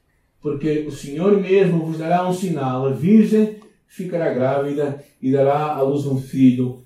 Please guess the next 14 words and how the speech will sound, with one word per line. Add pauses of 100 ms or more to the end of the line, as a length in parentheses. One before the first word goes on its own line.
(100)
e
lhe
chamará (380)
Emanuel." (600)
Quando
Isaías
disse
estas
palavras,
eles
estavam, (140)
ah,
às
portas,